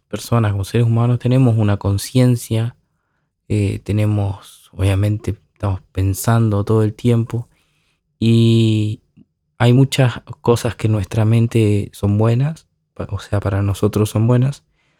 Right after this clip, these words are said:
hay otras cosas que para nosotros son malas.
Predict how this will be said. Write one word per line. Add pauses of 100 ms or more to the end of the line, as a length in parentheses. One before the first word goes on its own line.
(300)
hay
otras
cosas
que
para
nosotros (440)
son
malas.